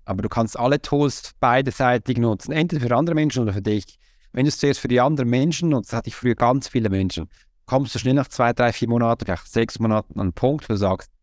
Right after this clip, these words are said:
jetzt geht's nicht mehr weiter und du weißt nicht, was los ist.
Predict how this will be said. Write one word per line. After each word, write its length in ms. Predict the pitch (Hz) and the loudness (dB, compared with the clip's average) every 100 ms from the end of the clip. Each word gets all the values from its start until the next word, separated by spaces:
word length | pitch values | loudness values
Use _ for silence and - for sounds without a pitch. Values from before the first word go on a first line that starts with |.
| _ - | _ -20
jetzt 180 | - - | -18 -2
geht's 280 | 117 - - | -2 0 0
nicht 220 | 110 98 | -2 0
mehr 140 | 95 | 0
weiter 500 | 95 107 127 131 120 | 0 0 0 0 0
und 160 | 117 101 | 0 -2
du 100 | 98 | 0
weißt 320 | 98 120 - | 0 0 -2
nicht, 180 | 110 - | -4 -2
was 100 | 92 | -2
los 300 | 120 165 156 | 0 0 0
ist. 200 | 156 | -2